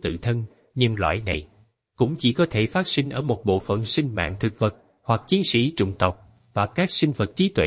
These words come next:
rất thấp. Sinh mạng có trí tuệ chính thức đều yêu cầu thành công về mặt quy luật. Y Lâm Na nói, "Ta bây giờ về phương diện quy luật cũng chỉ hiểu được quy luật hỏa, nhưng phương diện quy luật không gian còn kém rất xa. Có nhiều bảo vật hơn nữa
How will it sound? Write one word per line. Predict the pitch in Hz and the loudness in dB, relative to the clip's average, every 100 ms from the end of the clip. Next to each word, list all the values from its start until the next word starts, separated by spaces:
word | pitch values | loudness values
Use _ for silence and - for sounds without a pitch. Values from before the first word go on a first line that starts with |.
| 87 | 0
rất | 185 - | -4 -2
thấp. | 185 - _ _ _ | -2 -4 _ _ _
Sinh | - 165 143 | 0 2 2
mạng | 104 107 | 0 0
có | - | -2
trí | 165 180 | 0 0
tuệ | 196 101 110 | 2 2 2
chính | 160 175 | 0 -2
thức | 202 240 - - | -2 -2 -8 0
đều | 117 131 | 0 4
yêu | 160 147 | 2 2
cầu | - 110 | 0 -2
thành | 117 117 117 | 0 -4 -2
công | 143 139 127 | -2 -2 -2
về | 95 | -2
mặt | 90 90 - | -2 -4 0
quy | 135 | 2
luật. | 117 87 - _ - | 2 -2 -4 _ -2
Y | 127 | 0
Lâm | 120 123 | 2 0
Na | 104 104 | -2 -2
nói, | 104 113 180 - _ _ _ _ | -2 -4 -4 -10 _ _ _ _
"Ta | 135 | 0
bây | 147 | 0
giờ | 123 101 92 - | 2 0 0 0
về | 95 | -2
phương | - 127 117 | 0 -2 0
diện | 87 95 | -4 -2
quy | - 131 | 0 2
luật | 90 - - | 2 -2 -2
cũng | 110 123 | -4 -4
chỉ | 135 120 113 | 0 -2 0
hiểu | 95 147 | -4 0
được | 117 - | -2 2
quy | 127 | 2
luật | 107 90 | 2 -2
hỏa, | - 76 147 175 _ _ _ - | -2 -2 -4 -8 _ _ _ 0
nhưng | 156 | 0
phương | 170 175 | 2 0
diện | 113 95 107 | 2 0 2
quy | 160 | 2
luật | 135 95 - | 2 0 -2
không | 143 131 | -4 0
gian | 127 120 120 | 0 0 -2
còn | 131 127 | -6 -4
kém | - 120 139 | -4 -4 -2
rất | 170 | -4
xa. | - 110 95 - _ _ _ | -2 -2 -2 -6 _ _ _
Có | 175 | 2
nhiều | 143 113 | 4 2
bảo | 120 147 | 2 0
vật | 131 113 - | 2 0 2
hơn | 147 135 | 0 2
nữa | 101 107 165 | 0 0 -4